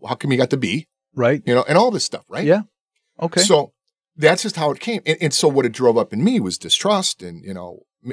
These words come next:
Speaker 1: should I really give a hundred percent?
Speaker 2: Right.
Speaker 1: Or if I give it to him straight, am I
Speaker 2: Right.
Speaker 1: gonna get it back?
Speaker 2: Looking
Speaker 1: So
Speaker 2: over your shoulder.
Speaker 1: n-, what I did, I had a different version of that. I did, I, I would run a scam, or I would run a outside the, you know, outside the box kind of thing.
Speaker 2: Right.
Speaker 1: You know, that,
Speaker 2: Okay.
Speaker 1: that's my version of it.
Speaker 2: Mm-hmm.
Speaker 1: But,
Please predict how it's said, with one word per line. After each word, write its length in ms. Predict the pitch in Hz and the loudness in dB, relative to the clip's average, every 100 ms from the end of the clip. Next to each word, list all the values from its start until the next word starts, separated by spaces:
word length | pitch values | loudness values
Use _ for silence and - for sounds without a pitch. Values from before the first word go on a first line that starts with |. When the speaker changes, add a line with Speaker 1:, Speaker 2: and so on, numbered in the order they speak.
| - | -10
Speaker 1:
should 160 | - | -12
I 40 | 92 | -4
really 200 | 127 135 | -2 2
give 180 | 127 | 0
a 60 | 127 | 0
hundred 300 | - 123 113 | -8 -8 -8
percent? 560 | 127 - 240 226 220 - _ _ _ | -2 0 2 0 -2 -10 _ _ _
Speaker 2:
Right. 260 | 135 113 123 | 0 2 4
Speaker 1:
Or 320 | 123 120 117 | 6 6 4
if 140 | 127 | -2
I 80 | 120 | -6
give 120 | 110 | -4
it 80 | 120 | -4
to 80 | - | -4
him 60 | 101 | -6
straight, 400 | - - 208 202 | -4 2 2 2
am 120 | 135 | 0
I 40 | |
Speaker 2:
Right. 80 | 110 | -2
Speaker 1:
gonna 120 | 101 | -2
get 160 | 104 98 | -4 -4
it 100 | 92 | -4
back? 260 | 208 214 147 | -2 4 8
Speaker 2:
Looking 220 | 139 143 | 8 6
Speaker 1:
So 80 | 123 | 2
Speaker 2:
over 140 | 107 | -2
your 100 | 101 | -8
shoulder. 640 | - 165 175 170 165 165 165 | -4 0 0 2 0 -2 -6
Speaker 1:
n-, 140 | 151 170 - | -6 -8 -2
what 160 | 147 | 2
I 140 | 139 147 | 4 2
did, 160 | 123 | 2
I 80 | 107 | 2
had 120 | 123 135 | 2 0
a 40 | |
different 300 | 113 117 104 | -2 -4 -6
version 240 | 87 78 76 | -8 -10 -14
of 60 | |
that. 80 | 69 _ _ _ _ 135 | -20 _ _ _ _ -2
I 60 | |
did, 180 | 127 120 127 | 0 2 0
I, 120 | 135 123 127 | 2 2 2
I 60 | |
would 200 | 117 113 | -2 -2
run 160 | 110 113 | 0 2
a 80 | 107 | 2
scam, 480 | 95 - 147 120 85 | -2 -2 0 0 -2
or 120 | 95 | 0
I 100 | 101 | 2
would 140 | 104 | 0
run 200 | 98 107 104 | 2 2 2
a 80 | 104 | 0
outside 440 | 107 101 - 104 95 | -2 -2 0 0 2
the, 280 | 98 92 - _ _ _ | 0 0 -6 _ _ _
you 100 | 127 | -6
know, 80 | 104 | -2
outside 280 | 107 127 104 | -2 0 -2
the 60 | |
box 280 | 92 160 - | -2 -4 -6
kind 120 | - | -10
of 60 | 76 | -14
thing. 120 | - - _ | -16 -20 _
Speaker 2:
Right. 240 | 123 98 | 2 2
Speaker 1:
You 80 | 95 | 2
know, 80 | 98 | 0
that, 120 | 117 120 | 4 4
Speaker 2:
Okay. 40 | |
Speaker 1:
that's 200 | 120 107 | 2 0
my 140 | 123 | -4
version 260 | 131 104 - | -2 -4 -6
of 40 | 82 | -16
it. 300 | _ _ 151 | _ _ -2
Speaker 2:
Mm-hmm. 140 | 151 | 0
Speaker 1:
But, 140 | 180 | 0